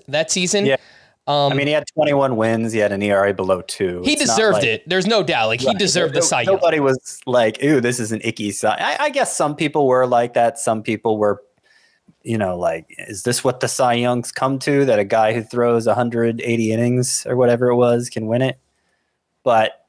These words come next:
Speaker 2: we've seen that, basically that happen with a, a, a few Cy Young winners at this point. Uh, it was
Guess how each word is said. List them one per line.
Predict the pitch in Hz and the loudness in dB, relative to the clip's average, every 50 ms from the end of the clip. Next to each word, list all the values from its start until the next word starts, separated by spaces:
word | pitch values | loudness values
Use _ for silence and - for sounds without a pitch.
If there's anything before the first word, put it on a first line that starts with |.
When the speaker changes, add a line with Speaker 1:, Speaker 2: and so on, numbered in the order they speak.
| _ _ | _ _
Speaker 2:
we've | 123 135 151 147 | 0 0 0 0
seen | - - - - 202 190 156 131 117 | 0 -2 -2 0 0 2 2 2 2
that, | 113 113 107 101 101 101 - _ _ _ _ _ _ _ _ _ _ _ _ _ _ - | 2 0 0 0 -2 -2 -4 _ _ _ _ _ _ _ _ _ _ _ _ _ _ -2
basically | 180 175 156 - - 156 139 139 135 123 117 110 104 | 0 0 0 0 -2 -2 -2 0 0 2 2 2 2
that | 101 98 98 95 98 92 98 110 113 117 110 98 101 101 - - _ _ _ _ _ _ | 0 -2 -8 -12 -16 -18 -8 -2 0 0 0 0 0 -4 -6 -10 _ _ _ _ _ _
happen | - - - 113 98 - - - 98 95 90 92 | -14 -8 -6 -4 -4 -4 -4 -6 -8 -8 -6 -8
with | 92 90 87 - - - - - | -8 -8 -8 -10 -16 -20 -8 -4
a, | 110 107 104 - _ _ - | -4 -4 -4 -8 _ _ -4
a, | 120 - - _ _ | -4 -4 -6 _ _
a | 147 131 | -4 -2
few | - 196 196 131 | 0 0 0 2
Cy | 113 - 120 104 90 87 | 2 2 2 0 0 0
Young | 87 87 90 87 87 | -2 -4 -6 -4 -4
winners | 95 90 85 82 85 - - | -4 -4 -4 -4 -4 -4 -6
at | - - | -6 -6
this | - 82 - | -6 -8 -8
point. | - - - - 76 76 - - _ _ _ _ _ _ _ _ _ _ _ _ _ _ _ _ _ | -6 -4 -4 -4 -4 -4 -8 -10 _ _ _ _ _ _ _ _ _ _ _ _ _ _ _ _ _
Uh, | - 98 90 92 92 92 90 90 90 90 92 98 - | -2 0 2 2 2 2 2 2 2 2 0 0 0
it | 104 | 0
was | 104 104 95 92 - - - - - | 0 0 0 0 -2 -2 -4 -6 -10